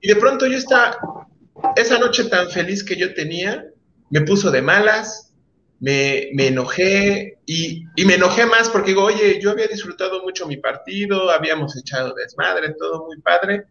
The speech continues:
y de pronto dices, ahorita estoy de malas, estoy enojado.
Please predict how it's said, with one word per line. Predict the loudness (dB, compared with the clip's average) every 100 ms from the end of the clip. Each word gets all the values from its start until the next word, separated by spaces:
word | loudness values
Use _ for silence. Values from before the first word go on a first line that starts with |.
| _ _ _
y | -4
de | 2 4
pronto | 4 2 4 6 6 6 2 -10 _
dices, | -10 -4 -4 -4 -2
ahorita | 2 4 2
estoy | 0 0
de | -2
malas, | 0 2 0 -2
estoy | -8 -6 -4
enojado. | -4 -2 0 0 -2 -6